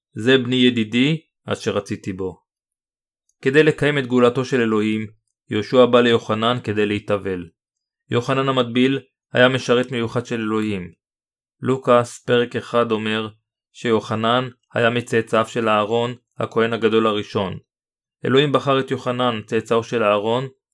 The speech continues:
כיוון שהוא רצה שנציגם של כל בני האדם יבצע את כל הצדקה. לפיכך, אלוהים גרם ליוחנן להיוולד בביתו של הכהן הגדול, שישה חודשים לפני לידתו של יהושע.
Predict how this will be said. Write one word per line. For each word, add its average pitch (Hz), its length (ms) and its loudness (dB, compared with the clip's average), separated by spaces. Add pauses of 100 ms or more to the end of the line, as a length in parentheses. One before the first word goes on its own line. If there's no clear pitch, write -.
(140)
כיוון 110 260 -4
שהוא 113 240 -4
רצה 123 180 -6
שנציגם 117 520 -4
של 110 160 -8
כל 120 200 0
בני 113 200 -2
האדם 117 460 0 (400)
יבצע 110 500 0
את 110 80 -2
כל 117 180 0
הצדקה. 101 560 -6 (840)
לפיכך, 117 720 -4 (520)
אלוהים 123 280 0
גרם 127 240 6
ליוחנן 123 520 0
להיוולד 117 420 0
בביתו 123 360 -2
של 120 140 -4
הכהן 120 340 -2
הגדול, 113 520 2 (380)
שישה - 320 -4
חודשים 135 600 0 (400)
לפני 120 260 -2
לידתו 107 360 0
של 104 200 -6
יהושע. 98 480 -4